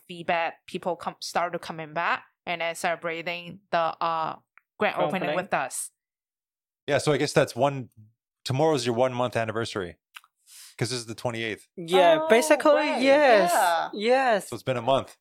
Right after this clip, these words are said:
Speaker 1: Nice. Yeah,
Speaker 2: <laughs>
Speaker 1: I didn't
Speaker 3: Are, are you
Speaker 1: realize
Speaker 3: finding,
Speaker 1: that.
Speaker 3: are you finding too that, are you finding too that, um, people are repeat customers? Like, once they come in and they try it,
Speaker 2: Mm-hmm.
Speaker 3: then they, then they keep coming back?
Speaker 2: Yeah, we have a lot of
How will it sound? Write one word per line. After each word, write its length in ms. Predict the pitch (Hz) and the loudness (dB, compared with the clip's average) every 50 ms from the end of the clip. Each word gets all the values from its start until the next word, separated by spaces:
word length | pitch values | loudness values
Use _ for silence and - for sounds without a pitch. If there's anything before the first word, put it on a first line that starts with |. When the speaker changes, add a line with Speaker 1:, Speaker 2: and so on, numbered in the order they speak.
| _ | _
Speaker 1:
Nice. 640 | - 294 349 381 381 349 254 214 277 - - - - - | -2 0 2 4 4 4 2 0 0 -4 -8 -10 -6 -2
Yeah, 100 | - 311 | 4 6
Speaker 2:
<laughs> 60 | 349 | 6
Speaker 1:
I 360 | 285 220 294 285 254 262 269 277 | 8 8 8 6 6 6 6 4
didn't 340 | 311 349 370 339 302 294 | 4 4 4 4 2 2
Speaker 3:
Are, 20 | - | 2
are 60 | 165 | 6
you 60 | 170 180 185 - | 6 8 8 8
Speaker 1:
realize 160 | - - - 233 | 8 6 6 6
Speaker 3:
finding, 180 | 160 151 151 165 | 6 6 6 6
Speaker 1:
that. 320 | 254 233 196 170 - - - _ - | 6 6 4 2 -2 -8 -16 _ -4
Speaker 3:
are 60 | 135 | -4
you 100 | 143 156 | -2 -2
finding 340 | 143 - 139 135 135 147 139 120 | -2 0 0 0 -2 -2 -8 -12
too 200 | - 135 139 139 | -10 -10 -10 -6
that, 260 | 127 131 120 113 - - _ _ _ _ - | -4 -4 -4 -6 -8 -14 _ _ _ _ -8
are 60 | 120 | -8
you 100 | 120 117 | -6 -4
finding 320 | - - 123 120 123 117 | -2 -2 -2 -2 -2 -8
too 220 | - - 123 120 117 | -8 -6 -6 -6 -4
that, 260 | 107 113 107 107 - | -2 -2 -4 -4 -4
um, 440 | - 110 107 101 101 98 95 92 - _ _ _ _ - _ _ _ _ _ _ - | -4 -2 -2 -2 -4 -6 -10 -14 -16 _ _ _ _ -20 _ _ _ _ _ _ -4
people 240 | 151 147 - 135 120 | -2 0 2 2 2
are 140 | 113 113 | 2 2
repeat 400 | 107 117 104 - - 139 135 - | 2 0 -2 -4 -4 -6 -6 -4
customers? 420 | - - 139 123 - 151 156 147 120 | -2 -2 -2 -2 -2 -2 -2 0 0
Like, 120 | 127 - - | -2 -2 -2
once 180 | 127 139 - | -4 -4 -2
they 100 | - 143 | -2 -2
come 220 | - - 147 143 135 | 0 0 0 0 0
in 60 | 131 | -2
and 80 | 123 | -2
they 80 | 120 104 | -2 -4
try 300 | - - 127 120 117 110 | -2 0 2 2 2 2
it, 220 | 98 92 90 - _ _ _ _ _ _ - | 0 0 -2 -4 _ _ _ _ _ _ -12
Speaker 2:
Mm-hmm. 360 | 160 151 147 151 147 147 143 | -10 -10 -10 -10 -12 -8 -4
Speaker 3:
then 120 | 135 127 120 | -2 -2 0
they, 140 | 120 117 120 | 0 -2 -2
then 160 | - 123 113 | -2 -2 -2
they 100 | 110 107 | -2 -4
keep 160 | - - 113 | -4 -6 -6
coming 220 | - 123 117 113 | -6 -4 -4 -2
back? 260 | 98 101 104 143 - - - - - - - - _ _ - | -2 -2 -2 -4 -6 -8 -16 -20 -20 -20 -20 -20 _ _ -6
Speaker 2:
Yeah, 240 | 180 202 233 247 196 | -2 -2 -2 -2 -2
we 160 | 156 143 151 | -2 0 0
have 260 | 156 147 156 135 - | 0 0 0 0 2
a 100 | 143 139 | 2 2
lot 240 | 135 135 135 131 - | 4 2 0 0 0
of 100 | 147 127 | -2 -2